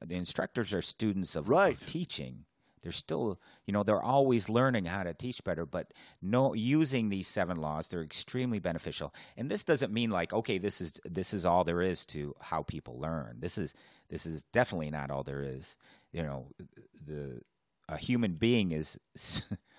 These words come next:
Speaker 1: is infinitely complex, especially in their mind and how their mind works. And this is, this is just psychology. So there's,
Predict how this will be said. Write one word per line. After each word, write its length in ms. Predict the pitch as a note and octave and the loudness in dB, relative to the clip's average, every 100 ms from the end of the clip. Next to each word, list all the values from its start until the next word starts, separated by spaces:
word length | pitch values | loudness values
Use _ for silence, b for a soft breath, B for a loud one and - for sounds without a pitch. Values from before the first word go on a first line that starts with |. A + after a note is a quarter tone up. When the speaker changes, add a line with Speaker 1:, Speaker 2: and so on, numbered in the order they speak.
| b b _ | b b _
Speaker 1:
is 180 | G2+ - - | -4 -4 0
infinitely 640 | A#2+ C3 A#2 G2+ - F2 | -2 0 0 0 0 -4
complex, 920 | E2+ - E2+ D2+ - G#2 C#2+ - - | -2 -2 0 -2 0 2 2 -2 -8
especially 680 | - - - F#2 - F2+ E2+ | -8 -8 -4 -2 -2 -2 0
in 100 | E2 | 0
their 140 | D2+ D2 | -2 -4
mind 420 | D#2 E2 E2+ C#2+ | -4 -2 -2 -6
and 100 | C#2 | -8
how 120 | D#2 | -8
their 100 | C#2 | -8
mind 320 | C2+ C2+ C2+ C2 | -8 -8 -8 -6
works. 400 | D2+ C2+ - - | -6 -6 -8 -10
And 100 | C#2 | -4
this 160 | F#2+ - | -4 -2
is, 200 | G2+ - b b _ | -6 -8 b b _
this 120 | - | -10
is 100 | G#2 | -8
just 200 | - G#2+ | -4 -4
psychology. 800 | - G#2+ - G#2+ G#2+ F2 - A1 | 2 0 2 0 2 0 -4 -10
So 220 | G1+ - D2 | -8 -6 -4
there's, 320 | D2+ C#2+ | -6 -10